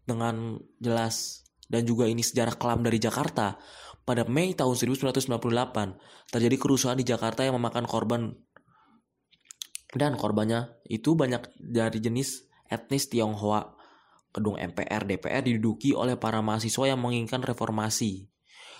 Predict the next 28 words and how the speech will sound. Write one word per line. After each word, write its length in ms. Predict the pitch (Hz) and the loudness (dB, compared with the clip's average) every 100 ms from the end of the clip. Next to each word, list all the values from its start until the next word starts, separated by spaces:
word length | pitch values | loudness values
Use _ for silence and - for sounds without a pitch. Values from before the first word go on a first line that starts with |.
| - | -14
Buntut 320 | - 107 110 - | -2 0 0 0
kerusuhan 560 | 113 107 107 101 101 | 0 0 -2 -2 -2
ini 240 | 107 127 - | -2 -2 -2
adalah 480 | 113 107 120 135 - - - _ _ _ _ _ _ _ _ 143 | 0 2 2 0 -2 -4 -6 _ _ _ _ _ _ _ _ 0
turunnya 560 | 131 151 170 170 131 | 4 4 2 0 0
Presiden 400 | 135 117 117 117 | -2 0 0 2
Soeharto 640 | 117 131 160 165 127 110 110 | 2 0 0 -2 0 0 0
dari 160 | 110 | 0
kursi 320 | 117 113 123 | 0 0 -2
kepemimpinan 560 | 131 120 117 117 123 131 | -4 -4 -2 -2 -4 -4
nih, 160 | 131 127 | -6 -2
Sobat 240 | 117 117 | 0 2
Budaya. 560 | 113 113 117 117 107 - - _ _ _ _ _ _ - - _ _ _ _ _ _ - - | 2 4 4 4 2 -2 -12 _ _ _ _ _ _ -20 -20 _ _ _ _ _ _ -20 -4
Wah, 320 | 117 117 101 - _ _ _ _ _ _ _ _ _ _ - | -2 -2 -6 -14 _ _ _ _ _ _ _ _ _ _ -4
kalau 240 | 107 110 | 0 0
misalnya 320 | 113 117 117 | 0 0 -2
kita 240 | 113 113 117 | -2 -4 -2
ceritakan, 560 | 117 113 110 143 - | -2 -4 -4 -4 -4
emang 240 | 131 131 127 | -4 -4 -4
s-, 240 | - - _ _ _ | -8 -12 _ _ _
perjalanan 480 | 123 120 120 117 120 | -4 0 0 0 0
Jakarta 400 | 123 117 120 123 | -2 -2 -2 0
itu 80 | 151 | 0
panjang 320 | 139 135 123 | 0 0 0
banget 280 | 123 143 151 | 0 0 0
ya, 20 | |
Sobat 240 | 143 127 120 | 0 0 0
Budaya. 400 | 120 120 131 | 0 4 4